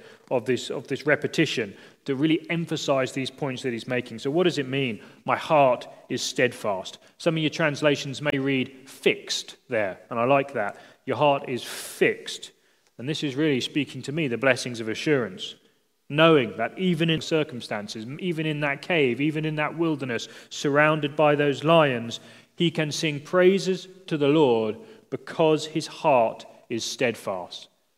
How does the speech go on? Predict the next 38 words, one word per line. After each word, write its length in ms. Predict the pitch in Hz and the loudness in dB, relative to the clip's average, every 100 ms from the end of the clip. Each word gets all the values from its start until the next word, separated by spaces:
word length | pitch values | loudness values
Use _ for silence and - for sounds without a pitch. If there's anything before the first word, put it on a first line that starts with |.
| _ | _
His 200 | 139 135 | -6 -2
heart 280 | 135 147 151 | 2 2 2
is 160 | 135 - _ | -6 -12 _
anchored 580 | 170 160 156 - 151 143 - - _ | 0 2 0 -2 -4 -4 -10 -20 _
to 100 | 147 | -4
the 120 | 135 | 0
one 380 | 127 131 123 117 101 - | 2 2 0 -6 -14 -8
who 180 | 123 120 | -4 -2
is 240 | 113 - - | -4 -8 -14
steadfast, 720 | - - 113 - 101 92 - - _ - | -10 -6 -6 -6 -8 -8 -12 -20 _ -10
the 120 | 113 | -6
rock. 420 | 113 110 - - - _ - | -2 -2 -4 -14 -20 _ -8
Without 340 | 120 139 147 | 2 4 4
the 80 | 147 | 2
rock, 480 | 139 147 139 - - - - | 4 4 4 0 -16 -14 -6
this 180 | 131 | -6
would 160 | 135 123 | -4 -6
not 180 | 123 120 | -6 -8
be 100 | 117 | -10
possible. 520 | - 131 - - 95 - - | -4 -4 -4 -12 -12 -14 -10
It's 160 | 135 | -4
a 60 | 151 | 0
very 260 | 139 165 151 | 4 4 4
similar 380 | - 180 156 | 4 2 2
sentiment 600 | 139 - 170 147 139 123 | 0 0 0 -2 -6 -6
to 60 | 131 | -4
what 220 | 131 135 | -4 -4
Paul 240 | - 170 143 | 2 2 2
expresses 480 | 123 - 139 143 | 0 -2 -2 -2
to 120 | - - | -8 -4
Timothy. 500 | 175 147 - 117 95 - _ _ | -2 -2 -4 -8 -10 -20 _ _
You 80 | 135 | 0
remember 280 | 147 151 147 | 0 2 0
in 60 | |
Second 340 | 143 160 - 143 | 0 -2 -4 -4
Timothy 360 | 175 147 - | -4 -4 -4
one 280 | 139 151 139 | 0 2 0
two, 340 | - 170 117 | 2 2 2